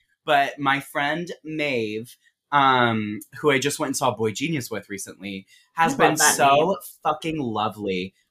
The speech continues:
Speaker 1: about this podcast in general. She's given us shout outs on her Instagram story.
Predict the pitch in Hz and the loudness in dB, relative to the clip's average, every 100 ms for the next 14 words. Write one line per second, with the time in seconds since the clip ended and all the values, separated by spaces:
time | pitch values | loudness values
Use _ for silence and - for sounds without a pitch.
0 | - 135 117 110 127 113 120 117 120 110 | -4 0 2 0 -4 -2 0 0 0 -2
1 | - 110 107 104 101 - 120 - 131 143 | -2 -6 -4 -4 -4 -6 -6 -4 -2 -2
2 | 127 - 117 107 117 117 127 123 123 - | -2 -2 0 2 2 0 -2 -4 -6 -8
3 | 104 - 95 95 95 95 - 90 90 87 | -8 -8 -8 -8 -8 -8 -8 -6 -6 -6
4 | 98 | -8